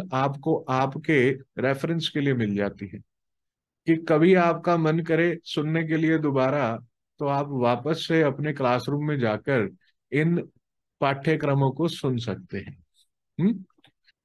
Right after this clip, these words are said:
आईवीजीएम के अंदर आपको ट्वेंटी वन इंट्यूटिव वर्किंग टूल्स दिए जाएंगे। अब ये जो ट्वेंटी वन टूल्स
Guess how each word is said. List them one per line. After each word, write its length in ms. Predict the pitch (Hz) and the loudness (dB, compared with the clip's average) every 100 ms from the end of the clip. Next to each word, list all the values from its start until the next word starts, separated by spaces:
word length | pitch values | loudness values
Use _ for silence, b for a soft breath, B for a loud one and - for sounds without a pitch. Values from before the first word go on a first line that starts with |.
| _ _ _ _ _ _ _ _ _ | _ _ _ _ _ _ _ _ _
आईवीजीएम 840 | 151 160 185 214 185 180 156 180 180 | -2 2 4 6 6 6 6 6 6
के 100 | 180 | 2
अंदर 580 | 160 151 156 127 120 131 - _ _ _ | 2 2 2 2 0 -4 -16 _ _ _
आपको 460 | 127 143 147 - 165 110 - - _ - | 0 0 -2 -2 0 0 -4 -14 _ -2
ट्वेंटी 580 | 151 170 160 180 196 202 | 0 2 0 0 2 2
वन 600 | 147 131 147 110 92 92 _ _ _ _ _ _ - | 0 -2 -2 -2 -6 -12 _ _ _ _ _ _ -4
इंट्यूटिव 1000 | 147 151 147 165 160 160 170 175 175 185 _ _ _ _ _ _ | -2 -2 0 4 4 6 4 4 0 -10 _ _ _ _ _ _
वर्किंग 680 | 113 123 143 139 160 165 175 - _ _ _ _ 156 | 0 0 0 2 2 2 0 -6 _ _ _ _ 0
टूल्स 340 | 147 139 - | 2 2 -2
दिए 200 | 113 95 | -4 -4
जाएंगे। 400 | 92 87 117 117 - _ _ | -6 -10 -14 -18 -20 _ _
अब 180 | 147 175 | -2 2
ये 100 | 196 | 4
जो 100 | 196 | 4
ट्वेंटी 460 | 196 165 170 180 208 | 4 2 2 0 2
वन 340 | 196 202 185 | 4 4 2
टूल्स 360 | 185 165 151 | 2 2 0